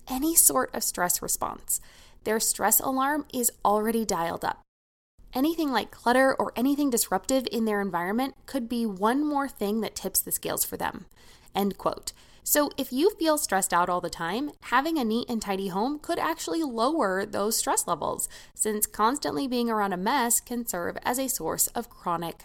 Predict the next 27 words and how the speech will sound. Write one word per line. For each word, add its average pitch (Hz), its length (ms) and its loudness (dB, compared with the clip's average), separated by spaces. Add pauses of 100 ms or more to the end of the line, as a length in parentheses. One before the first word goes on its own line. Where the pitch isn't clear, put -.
stress. - 540 -4 (920)
Physical 311 300 4
benefit 262 400 4
number 208 240 4
four, - 320 -2 (320)
decluttering 311 580 4
improves 202 600 4
how 190 320 4
your 202 240 0
digestive 165 500 -2
system 156 460 0
functions. - 640 -4 (500)
So - 160 -4
this 294 340 2
one 359 300 2
may 202 320 0
be 262 200 -2
surprising, 175 680 0 (120)
but 185 160 -2
clearing 240 480 0
out 269 220 -2
clutter 160 380 -2
can 202 240 -6
help 262 360 -2
improve 202 540 -2
sys-, - 380 0 (120)
symptoms - 840 0